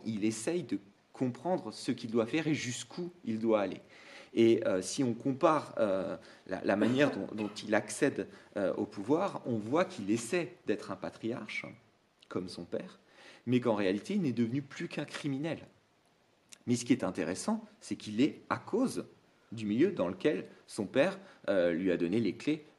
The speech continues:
euh, et lui a donné l'hérédité. C'est quelque chose qui fait partie. Et c'est pour ça que le contrepoint entre l'image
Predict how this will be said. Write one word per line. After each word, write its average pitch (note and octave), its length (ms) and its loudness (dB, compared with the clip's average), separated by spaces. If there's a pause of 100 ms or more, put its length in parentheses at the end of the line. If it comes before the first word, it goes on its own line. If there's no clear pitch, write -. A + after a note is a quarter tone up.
euh, F2 360 0
et G#2+ 140 2
lui F#2+ 160 0
a D#2+ 60 -2
donné G2+ 220 -2
l'hérédité. A2 600 -4 (260)
C'est - 200 -6
quelque G2 240 -2
chose D#3+ 180 -2
qui - 140 -8
fait D3+ 220 2
partie. B2+ 380 -4 (280)
Et A2+ 100 4
c'est A#2 160 0
pour B2 160 -2
ça G3+ 140 0
que - 80 -2
le C3+ 80 4
contrepoint D3+ 640 0
entre C3+ 520 0 (240)
l'image A#2+ 480 0